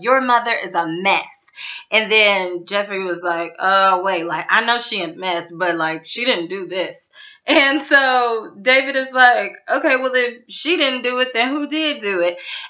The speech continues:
And Justin says, well, Jeffrey says, "Officer Justin."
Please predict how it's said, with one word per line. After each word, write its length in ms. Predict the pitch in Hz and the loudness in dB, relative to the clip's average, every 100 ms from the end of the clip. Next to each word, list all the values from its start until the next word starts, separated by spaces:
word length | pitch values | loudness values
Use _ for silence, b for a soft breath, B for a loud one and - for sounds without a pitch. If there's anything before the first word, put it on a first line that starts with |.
| - | 2
And 840 | 247 247 233 220 214 208 202 202 - _ _ _ 196 | 4 6 6 6 4 4 0 -4 -4 _ _ _ -12
Justin 640 | 180 226 226 226 220 208 | 0 2 2 -2 -6 -6
says, 460 | 208 220 208 202 190 | -2 4 6 6 2
well, 180 | 202 196 | 0 0
Jeffrey 380 | 202 214 214 214 | 2 0 0 -8
says, 320 | 208 190 185 | -2 -2 4
"Officer 540 | 185 180 180 185 185 180 | 4 4 2 -10 -10 -4
Justin." 540 | 190 175 - - | -2 -2 -4 -16